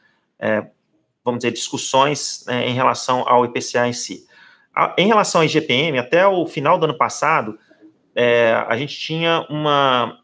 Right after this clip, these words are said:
uma, uma eficiência de oitenta por cento, a gente conseguia repassar dos índices, né, de, né, de reajuste do, do I G P-M, né, que ainda eram, vamos dizer, índices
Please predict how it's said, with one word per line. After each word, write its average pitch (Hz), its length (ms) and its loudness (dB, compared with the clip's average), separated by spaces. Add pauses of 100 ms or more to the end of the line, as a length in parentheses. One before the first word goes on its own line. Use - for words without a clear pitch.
uma, 123 280 -2
uma 135 120 -6
eficiência 151 400 -6
de 156 80 -4
oitenta 170 320 0
por 175 200 -10
cento, 147 260 -4
a 151 40 -4
gente 151 160 -10
conseguia 139 340 -6
repassar 135 600 -2
dos 110 220 -10
índices, 123 380 -8
né, 123 160 0
de, 107 500 -8 (260)
né, 120 200 -2
de 113 80 -8
reajuste 120 560 -4
do, 113 260 -8
do 113 100 -8
I 117 40 -4
G 120 160 -4
P-M, 104 440 -2
né, 110 160 -12 (300)
que - 120 -2
ainda 143 240 2
eram, 135 500 2
vamos 127 180 -6
dizer, 107 220 2
índices 120 500 -10